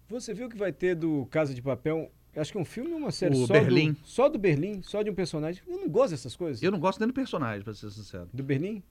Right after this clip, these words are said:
Speaker 2: É o persona-, é, é o personagem que eu menos gostava da série.
Speaker 1: Dá
Speaker 2: E eu
Speaker 1: uma antipatia dele assim,
Speaker 2: E
Speaker 1: não,
Speaker 2: ele, e ele, ele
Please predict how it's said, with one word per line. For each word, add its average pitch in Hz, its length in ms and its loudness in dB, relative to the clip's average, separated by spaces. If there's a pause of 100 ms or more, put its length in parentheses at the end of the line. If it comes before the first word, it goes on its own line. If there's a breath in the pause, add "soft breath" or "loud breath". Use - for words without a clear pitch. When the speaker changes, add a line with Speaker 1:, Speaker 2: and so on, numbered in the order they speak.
(120)
Speaker 2:
É 113 80 -6
o 120 60 -2
persona-, 131 320 0
é, 143 120 4
é 139 60 -2
o 143 60 -2
personagem 156 320 -4
que - 60 -4
eu - 40 -2
menos 196 160 -2
gostava 156 440 0
da 123 80 -4
série. 170 340 0
Speaker 1:
Dá - 60 6
Speaker 2:
E - 20 6
eu 165 60 4
Speaker 1:
uma 165 160 0
antipatia 123 500 -4
dele 120 120 -4
assim, 131 160 -8
Speaker 2:
E 147 60 0
Speaker 1:
não, 196 60 8
Speaker 2:
ele, 214 840 4
e 170 100 2
ele, 196 220 0
ele 175 180 2